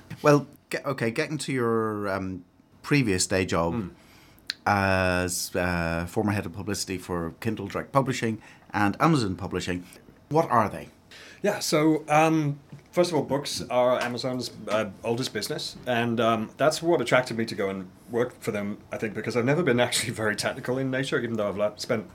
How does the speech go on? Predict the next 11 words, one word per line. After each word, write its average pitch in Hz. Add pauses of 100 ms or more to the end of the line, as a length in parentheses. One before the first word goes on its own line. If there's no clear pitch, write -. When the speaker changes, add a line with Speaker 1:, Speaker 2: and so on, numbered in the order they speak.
(140)
Speaker 2:
the 107
last 98
twelve 98
years 95
in 92 (440)
technology 98
companies. 98 (400)
Um, 104
but 107
I 110
love 113